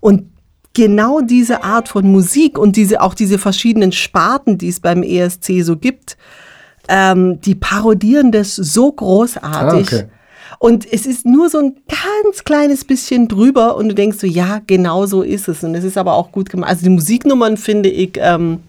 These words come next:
Speaker 1: sehr gelungen,
Speaker 2: Ah,
Speaker 1: sehr
Speaker 2: okay.
Speaker 1: treffend.
Speaker 2: Mhm, mhm, mhm.
Speaker 1: Ja.
Speaker 2: Ah, ja.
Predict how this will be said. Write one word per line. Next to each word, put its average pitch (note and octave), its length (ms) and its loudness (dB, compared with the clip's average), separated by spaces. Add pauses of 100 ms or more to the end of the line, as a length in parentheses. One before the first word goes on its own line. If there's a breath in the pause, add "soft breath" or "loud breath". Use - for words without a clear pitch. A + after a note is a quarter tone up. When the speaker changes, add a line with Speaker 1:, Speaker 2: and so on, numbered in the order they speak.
(340 soft breath)
Speaker 1:
sehr G3 300 2
gelungen, D#3 480 -4 (220)
Speaker 2:
Ah, E3 120 -4
Speaker 1:
sehr G#3+ 180 4
Speaker 2:
okay. G3+ 120 -6
Speaker 1:
treffend. D#3 520 -2
Speaker 2:
Mhm, C3 360 0
mhm, B2+ 80 -4
mhm. C#3+ 200 -6 (200)
Speaker 1:
Ja. - 220 -10 (600)
Speaker 2:
Ah, G#3+ 80 -12 (100)
ja. - 180 -8